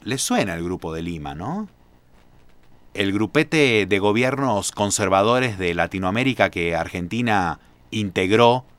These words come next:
durante el gobierno de Macri, creado por esos años. Creado para entrometerse en la autodeterminación de los pueblos,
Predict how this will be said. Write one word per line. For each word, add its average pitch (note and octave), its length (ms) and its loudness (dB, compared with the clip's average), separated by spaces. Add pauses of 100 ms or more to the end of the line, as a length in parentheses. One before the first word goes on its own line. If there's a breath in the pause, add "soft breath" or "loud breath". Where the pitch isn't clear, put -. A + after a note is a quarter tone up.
(360)
durante F#2 720 0
el F2 100 -6
gobierno F#2 800 -2 (360)
de E2+ 100 -6
Macri, B2+ 440 0
creado C3+ 720 2 (720)
por F2 140 -4
esos G#2+ 220 -2
años. D#2+ 460 -4 (1700)
Creado D#3+ 540 10
para F#2 420 6
entrometerse G2+ 1000 2
en F2+ 140 -2
la F2 100 4
autodeterminación F2+ 920 0
de A#2+ 60 -2
los G2 80 -6
pueblos, E2+ 540 -4